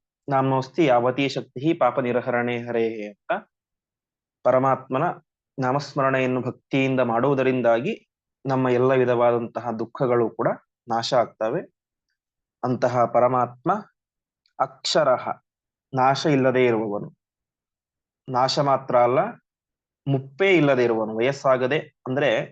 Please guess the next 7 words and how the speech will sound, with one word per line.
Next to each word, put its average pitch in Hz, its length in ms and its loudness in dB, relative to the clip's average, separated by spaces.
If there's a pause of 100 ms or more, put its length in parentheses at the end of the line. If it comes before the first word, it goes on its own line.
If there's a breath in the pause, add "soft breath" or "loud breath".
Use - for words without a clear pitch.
(640)
ಆ, 131 80 2 (440)
ವಾರ್ಧಕ್ಯ, 135 640 0 (160)
ವೃದ್ಧಾಪ್ಯ 147 520 0
ಅಂತ 131 140 0
ಹೇ-, 131 280 -4
ಏನ್ 131 100 -2
ಹೇಳ್ತೀವಲ್ಲ, 123 420 -4